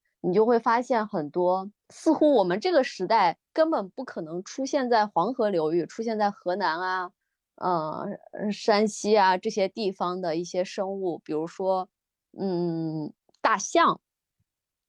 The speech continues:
这种我们都是看到过的，这些形状的青铜器，大象，然后还有水牛。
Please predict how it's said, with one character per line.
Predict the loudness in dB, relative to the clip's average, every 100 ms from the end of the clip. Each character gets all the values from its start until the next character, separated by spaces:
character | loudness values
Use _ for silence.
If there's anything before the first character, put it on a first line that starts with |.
| -4
这 | 2
种 | 4
我 | 4
们 | 2
都 | 2
是 | 0
看 | 0 0
到 | 0 0
过 | -2
的， | -2
这 | -4
些 | 0 0 0 _ _ -18
形 | -6 -4 -2
状 | 0 0 -2
的 | -4 -6 -10 -14 _ _
青 | -6 -6
铜 | -4 -8
器， | -6 -4
大 | 0 0
象， | 2 0 0 -2 _ _ _
然 | -4 -2
后 |
还 | -2 -4
有 | -4 -4
水 | -4 0 0
牛。 | 0 -4 0 0